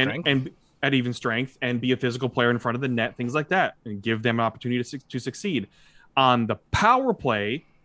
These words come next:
Speaker 2: I'd rather have Tanner Jeannot out there than Nick Cousins.
Speaker 1: I, like, that's,
Speaker 2: <laughs>
Speaker 1: that second unit,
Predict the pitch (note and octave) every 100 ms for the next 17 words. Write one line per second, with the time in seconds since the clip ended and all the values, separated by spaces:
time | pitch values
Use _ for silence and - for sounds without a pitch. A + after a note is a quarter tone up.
0 | _ _ _ _ _ _ - D3 B3+ F#3
1 | C#3+ C3+ D3 D3 D3 B2 D3 D3 C4+ G#3
2 | - A2+ A2+ A#2 A#2 G#2+ - B3 A3 G#2+
3 | C#3+ B2+ C3+ C3+ C3+ D3 C3+ - - _
4 | - - C#3+ F3 - - E3+ F3+ - D4+
5 | G3 - F3+ D3+ D3+ D3 B2+ A#2